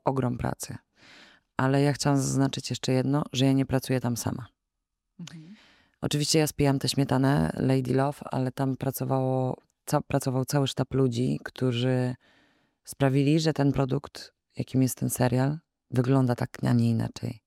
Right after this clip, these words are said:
Speaker 1: To są producenci, reżyser, charakteryzato-, charakteryzatorki, kostiumografki, kostiumografowie również.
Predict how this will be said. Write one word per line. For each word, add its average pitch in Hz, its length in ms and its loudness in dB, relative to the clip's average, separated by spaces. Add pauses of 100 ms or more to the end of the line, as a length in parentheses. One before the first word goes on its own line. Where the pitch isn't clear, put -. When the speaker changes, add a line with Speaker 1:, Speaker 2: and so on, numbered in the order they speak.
(100)
Speaker 1:
To - 80 -16
są 123 160 -2
producenci, 131 720 -2 (220)
reżyser, 117 680 0 (400)
charakteryzato-, 147 720 2 (120)
charakteryzatorki, 131 1040 0 (440)
kostiumografki, 131 1000 2 (480)
kostiumografowie 127 760 -2
również. 123 460 -4